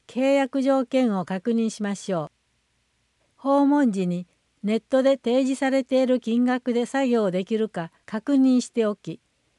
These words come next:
料金や作業内容に納得いかなければ、きっぱり断る勇気も必要です。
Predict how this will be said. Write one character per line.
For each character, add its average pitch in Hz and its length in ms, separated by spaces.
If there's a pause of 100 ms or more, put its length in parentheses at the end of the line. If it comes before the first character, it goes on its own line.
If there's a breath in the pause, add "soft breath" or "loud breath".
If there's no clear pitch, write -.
(120)
料 269 280
金 196 340
や 180 200
作 214 220
業 277 240
内 262 340
容 185 200
に 180 220
納 196 200
得 - 340
い 254 60
か 247 140
な 247 140
け 208 120
れ 180 140
ば、 165 160 (460)
き 208 120
っ 185 40 (120)
ぱ 269 140
り 233 100
断 262 420
る 269 80
勇 254 240
気 - 180
も - 200
必 - 280
要 170 200
で 156 120
す。 - 200